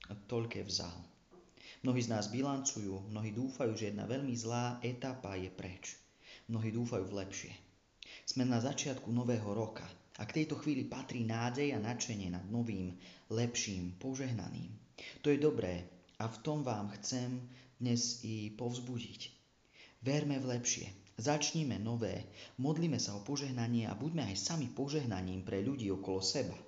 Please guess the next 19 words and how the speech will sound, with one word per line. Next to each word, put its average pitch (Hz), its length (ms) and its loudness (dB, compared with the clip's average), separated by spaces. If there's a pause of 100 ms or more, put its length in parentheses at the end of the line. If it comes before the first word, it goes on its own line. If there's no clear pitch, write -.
(760)
Dvetisícdvadsať 123 1200 4
bude 107 160 0
navždy 120 480 0
pre - 160 2
všetkých 127 560 -2
dnes 90 240 -2
žijúcich 120 880 0 (320)
pamätný 113 640 0
rok. - 240 -8 (720)
Najmä 123 560 2
tu, 107 160 0
v 85 160 -4
západnom 90 480 -4
svete, 101 560 -2 (400)
kde 98 240 -2
pandémia 110 720 0
zasiahla 87 560 -2
asi 85 320 -4
najsilnejšie. 87 800 -4